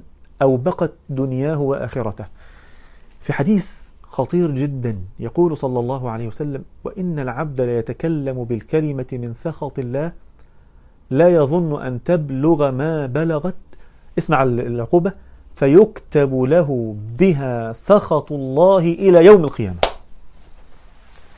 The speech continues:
ربنا يكتب له السخط ليوم القيامة. طب بالله عليك، ده واحد ربنا سخط عليه لحد يوم القيامة، هي-، هيعمل إيه؟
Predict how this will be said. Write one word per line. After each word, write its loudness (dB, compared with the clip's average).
ربنا -4
يكتب -2
له -6
السخط -8
ليوم -2
القيامة. -8
طب -2
بالله 0
عليك، -4
ده -2
واحد 0
ربنا -2
سخط -4
عليه 2
لحد -2
يوم 0
القيامة، -2
هي-، 4
هيعمل 0
إيه؟ -6